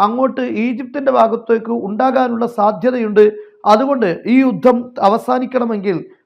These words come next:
ആയുധം ഇങ്ങോട്ട് എത്തുന്നത് നിൽക്കണം. അതുപോലെ തന്നെ ഹമാസിന്റെ ആളുകൾ ഈ, ഏഹ്, ഗസയിൽ നിന്ന് മറ്റിടങ്ങളിലേക്ക്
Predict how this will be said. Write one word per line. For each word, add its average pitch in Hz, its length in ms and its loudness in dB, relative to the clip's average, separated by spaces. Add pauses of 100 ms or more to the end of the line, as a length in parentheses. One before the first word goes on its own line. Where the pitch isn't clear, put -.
ആയുധം 269 580 4
ഇങ്ങോട്ട് 240 360 -2
എത്തുന്നത് 240 520 -2
നിൽക്കണം. 240 440 -4
അതുപോലെ 233 360 0 (100)
തന്നെ 226 280 0 (360)
ഹമാസിന്റെ 294 540 2
ആളുകൾ 247 640 0
ഈ, 226 120 -4 (280)
ഏഹ്, 220 120 6
ഗസയിൽ 214 480 -2
നിന്ന് 240 380 -2
മറ്റിടങ്ങളിലേക്ക് 226 1080 -2